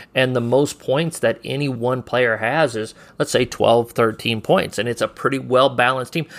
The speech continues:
That probably means you have a lot of really, really good kids on your team. Uh, there's maybe not a lot of cliques,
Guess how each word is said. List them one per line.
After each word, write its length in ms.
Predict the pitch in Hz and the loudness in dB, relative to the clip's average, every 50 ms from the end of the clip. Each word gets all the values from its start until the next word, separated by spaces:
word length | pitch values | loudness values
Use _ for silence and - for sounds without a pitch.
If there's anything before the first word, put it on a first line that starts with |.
| - - | -4 0
That 140 | - - - | 0 0 0
probably 320 | - - - - 165 135 | 2 2 4 4 4 2
means 300 | 113 117 143 165 151 117 | 2 0 0 0 0 -2
you 60 | 127 | -2
have 180 | 107 127 123 113 | -2 -2 0 0
a 40 | 110 | 2
lot 180 | 110 123 123 | 2 2 2
of 180 | 107 101 101 107 | 2 0 0 -2
really, 220 | 123 127 120 120 | -2 -2 0 -2
really 320 | 107 107 120 120 120 113 101 | 0 0 0 0 0 -2 -2
good 280 | 113 117 120 113 - | -2 -2 -4 -4 -4
kids 280 | - - 110 120 120 - | -2 0 0 0 0 0
on 160 | 117 107 107 | 0 -2 -2
your 100 | 98 98 | -4 -10
team. 380 | - - - 139 139 131 123 120 _ _ - - - - - - - - | -10 -8 -6 -4 -4 -4 -6 -8 _ _ -20 -20 -20 -20 -20 -20 -18 -6
Uh, 280 | - 113 117 117 113 110 | -2 0 2 2 2 2
there's 200 | 120 117 113 110 | 0 -2 -4 -2
maybe 300 | 113 120 123 127 131 123 | -4 -4 -4 -4 -4 -4
not 260 | 120 117 113 113 113 | -2 0 0 2 2
a 60 | 104 | 2
lot 220 | 101 107 107 113 107 | 2 2 2 2 2
of 100 | - - | -2 -6
cliques, 540 | - - 123 131 151 151 - - - - | -2 2 4 4 4 4 0 -2 -2 -2